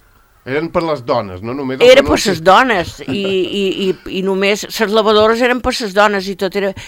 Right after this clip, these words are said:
Speaker 2: Que crec que això ja va ser més a televisió, però en la ràdio ja se'n parlava, perquè nosaltres aquí anàvem molt atreçats en moltes coses d'aquestes d'altres bandes,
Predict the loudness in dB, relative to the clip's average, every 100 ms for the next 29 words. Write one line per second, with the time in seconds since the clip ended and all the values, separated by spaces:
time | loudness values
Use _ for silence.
0 | -14 -6 0 0 -2 0 4 4 2 -4
1 | -6 -8 -12 -10 -10 -10 -10 -10 -12 _
2 | -20 -14 0 2 2 -4 -4 0 0 0
3 | -2 -10 -14 -14 -12 -14 -12 -10 -2 4
4 | 4 4 2 0 0 -6 -6 -8 -16 -20
5 | -20 -10 0 2 2 2 2 2 0 -2
6 | 2 2 2 -2 0 -2 -2 -2 -2 -2
7 | -6 -6 -6 -4 0 -2 -2 -2 0 0
8 | -4 -6 -12